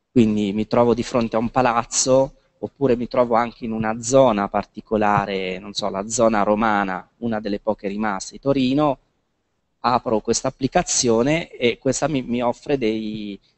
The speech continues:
dei suggerimenti, dei contenuti, diciamo, cioè mi dà dei contenuti informativi, mi può fornire dei video, mi può dare indicazioni su degli itinerari, mi può fornire anche però indicazioni di tipo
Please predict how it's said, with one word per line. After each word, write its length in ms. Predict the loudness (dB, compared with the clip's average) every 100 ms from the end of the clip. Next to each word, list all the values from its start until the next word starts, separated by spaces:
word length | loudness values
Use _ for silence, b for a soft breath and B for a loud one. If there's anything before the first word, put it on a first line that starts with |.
| _ _
dei 240 | _ 0 2
suggerimenti, 640 | 2 0 0 0 2 0
dei 120 | 0 -2
contenuti, 720 | 0 0 2 2 2 0 -4
diciamo, 520 | -2 -2 -2 -4 -8
cioè 180 | -6 -6
mi 160 | -4
dà 140 | -4 -4
dei 100 | -4
contenuti 400 | -8 -12 -12 -12
informativi, 680 | -14 -10 -8 -4 -2 -2 -2
mi 100 | -4
può 140 | -6
fornire 460 | -8 -4 0 2 2
dei 160 | 0
video, 640 | 2 4 4 4 4 4 0 _ _ _
mi 140 | -8 -8
può 200 | 0 2
dare 220 | 2 0
indicazioni 640 | -2 -6 -4 -2 -2 -4
su 160 | -8 -6
degli 220 | -4 -4
itinerari, 800 | -4 -2 0 2 2 2 2 0 -2 _ _
mi 160 | -2 0
può 120 | 0
fornire 480 | -2 0 0 0 2
anche 380 | 0 -2 -4 -4
però 180 | 0 0
indicazioni 800 | -2 -4 -4 -4 -2 -2 -2
di 160 | -4 -6
tipo 800 | -6 -6 0 0 2 2 0 -2